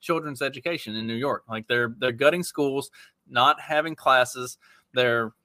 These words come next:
saying they're doing remote learning, but actually they're just, like, putting worksheets and, and, uh, like, busy work shit on the, on the school websites for the kids to do. They're not even having, like,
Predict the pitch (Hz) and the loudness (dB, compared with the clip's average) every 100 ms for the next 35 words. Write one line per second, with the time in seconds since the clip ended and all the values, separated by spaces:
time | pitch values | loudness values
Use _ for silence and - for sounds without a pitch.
0 | _ _ _ - 233 233 180 165 165 160 | _ _ _ -4 -2 0 0 0 0 -2
1 | 135 147 143 151 156 131 123 123 123 - | 2 4 4 2 0 -2 0 0 0 -10
2 | _ _ _ _ _ _ _ _ - 151 | _ _ _ _ _ _ _ _ -4 -4
3 | 175 175 143 127 127 131 131 117 117 _ | -2 -2 0 0 -2 -2 2 2 0 _
4 | _ 160 151 135 117 131 151 - 123 120 | _ 0 0 0 -2 -2 -4 -8 -10 -10
5 | 123 113 110 113 113 113 110 110 107 104 | -10 -8 -8 -4 -4 -2 -2 -2 -2 -6
6 | 110 120 113 135 151 127 117 117 - 123 | -8 -10 -6 -4 -4 -2 -4 -4 -4 -4
7 | 113 120 127 127 123 123 - _ _ 117 | -2 0 2 2 -2 -12 -20 _ _ -4
8 | 120 117 113 110 110 110 _ _ _ - | -2 0 0 0 -4 -6 _ _ _ -4
9 | 123 117 - 139 127 117 139 147 123 110 | -2 -2 -6 -4 -2 4 2 2 2 2
10 | 110 - - 139 123 117 - 127 117 107 | 0 -6 -10 -4 -4 -2 -2 -4 -4 -6
11 | 131 127 110 123 135 123 101 120 131 123 | -4 -2 0 2 2 -2 -2 0 0 -2
12 | 113 107 | -4 -4